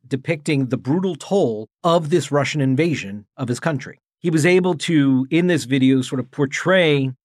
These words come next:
what was happy pre-invasion Ukrainian life, and then juxtapose that with buildings that are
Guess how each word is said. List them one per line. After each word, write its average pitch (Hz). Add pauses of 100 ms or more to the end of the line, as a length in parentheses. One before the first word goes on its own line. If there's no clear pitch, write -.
what 139
was 135
happy 165 (420)
pre-invasion 147
Ukrainian 139
life, 123 (180)
and 139
then 139
juxtapose 139
that 117 (240)
with 143 (560)
buildings 151 (140)
that 147
are 143